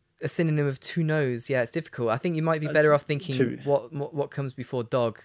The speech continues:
Speaker 1: I'll help you out. It's not a band. It's an individual.
Speaker 2: It's an individual for,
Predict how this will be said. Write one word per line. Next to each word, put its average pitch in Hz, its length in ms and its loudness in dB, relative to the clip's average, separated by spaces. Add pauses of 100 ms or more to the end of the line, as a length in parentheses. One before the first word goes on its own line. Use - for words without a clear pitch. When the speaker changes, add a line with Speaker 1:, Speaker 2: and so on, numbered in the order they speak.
(200)
Speaker 1:
I'll 131 220 0
help 170 360 -2
you 151 100 0
out. 120 320 2
It's - 180 -10
not 165 180 0
a 127 100 -4 (160)
band. 113 380 0
It's - 140 -10
an 127 80 -8
individual. 127 920 -8 (1800)
Speaker 2:
It's - 140 -16
an - 80 -18
individual 127 540 -12
for, - 140 -12